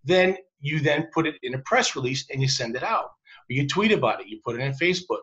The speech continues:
You say, "Hey, I just won the X Y Z Florida Book Festival Award for, uh, fiction, uh, in, uh, or, or romantic fiction, or whatever genre that it's in." And guess what happens? Uh, the more awards you win,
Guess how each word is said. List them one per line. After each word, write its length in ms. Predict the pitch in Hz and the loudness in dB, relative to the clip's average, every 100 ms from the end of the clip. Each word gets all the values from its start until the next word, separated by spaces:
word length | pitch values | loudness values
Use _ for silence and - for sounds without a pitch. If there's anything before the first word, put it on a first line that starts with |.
| 160 | -6
You 60 | |
say, 160 | - 113 | -10 -8
"Hey, 140 | 151 | -6
I 60 | 123 | -4
just 220 | 120 - | -4 -4
won 200 | 131 123 | -4 -4
the 200 | 117 110 _ - _ 127 | -6 -10 _ -20 _ -6
X 180 | 135 135 | -2 0
Y 140 | 123 | 0
Z 200 | - 131 | 0 -4
Florida 300 | - 123 120 175 | -2 -2 -2 -2
Book 160 | 180 | -2
Festival 380 | - 120 - 110 | 0 -2 -2 -6
Award 320 | 104 110 107 - - - - | -2 -2 -4 -8 -20 -20 -4
for, 320 | 123 120 117 120 | -2 0 -4 -6
uh, 180 | 107 - - | -6 -6 -4
fiction, 360 | 208 - 110 - _ _ - | -2 -2 -4 -10 _ _ -8
uh, 220 | 113 113 120 | -8 -8 -8
in, 280 | 117 113 | -6 -6
uh, 200 | 113 107 - | -6 -8 -10
or, 180 | 131 120 | -8 -6
or 320 | 117 120 123 | -6 -4 -2
romantic 420 | 127 143 135 113 | -2 -2 -2 -6
fiction, 400 | 180 180 - - | -4 -2 -4 -6
or 240 | 127 123 127 | -6 -6 0
whatever 500 | 160 165 160 139 110 - | 2 2 2 -2 -4 -6
genre 460 | - 139 147 135 | -2 0 0 0
that 140 | 113 113 | -2 -6
it's 200 | 110 160 | -4 0
in." 220 | 131 - - - - | 0 -4 -16 -20 -6
And 140 | 139 135 | 0 2
guess 240 | 180 180 | 4 4
what 140 | 180 165 | 2 2
happens? 600 | 175 196 120 - - _ _ _ _ _ _ - | 2 0 -2 -6 -12 _ _ _ _ _ _ 2
Uh, 380 | 135 135 131 135 127 | 6 6 4 -2 0
the 80 | |
more 300 | 139 147 175 | 4 6 8
awards 480 | 175 156 170 165 127 | 6 6 6 6 4
you 80 | 131 | 0
win, 520 | 135 214 143 120 135 | 2 4 4 2 -4